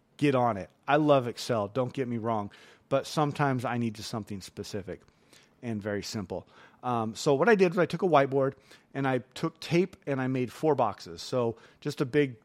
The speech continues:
T in the middle. So, you know, uh, a piece of tape going down the middle long ways and a piece of tape going down the middle, uh, down vertical, and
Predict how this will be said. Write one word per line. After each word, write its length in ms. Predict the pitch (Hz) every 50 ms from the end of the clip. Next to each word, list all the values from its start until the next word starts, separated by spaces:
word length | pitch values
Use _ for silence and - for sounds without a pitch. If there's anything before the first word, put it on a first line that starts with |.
| _
T 360 | - - - 160 156 156 156
in 80 | 147 131
the 60 | 123
middle. 340 | 117 117 113 98 85 85 -
So, 480 | - - - 110 107 104 104 101 104 95
you 100 | 104 101
know, 220 | 104 95 92 90 - - - - - _ _ _ _
uh, 260 | - 117 113 110 110 92
a 80 | 107
piece 220 | - - 147 131 -
of 40 | -
tape 160 | 156 143 -
going 160 | 143 135 131
down 180 | 123 123 120 113
the 60 | 110
middle 420 | 117 135 151 165 160 160 156 151
long 280 | 147 151 156 151 156 151
ways 260 | 156 151 156 147 127
and 120 | 131 117
a 40 | -
piece 140 | - 131 117
of 40 | -
tape 180 | 143 131 123
going 160 | - 131 117 113
down 100 | 117 113
the 60 | 110
middle, 380 | 113 113 113 113 110 110 101 - - _ _ _ _ _
uh, 380 | - 107 107 101 98 95 92 90 - _ _ _ _ _ _ _ _ _ _ _
down 480 | - 123 117 117 110 107 107 104 98 87 _ _ _ _ _ _ -
vertical, 480 | 104 98 113 101 - - - - - - _ _ _ _ _ _ _ _
and 400 | - 120 120 117 110 110 110 98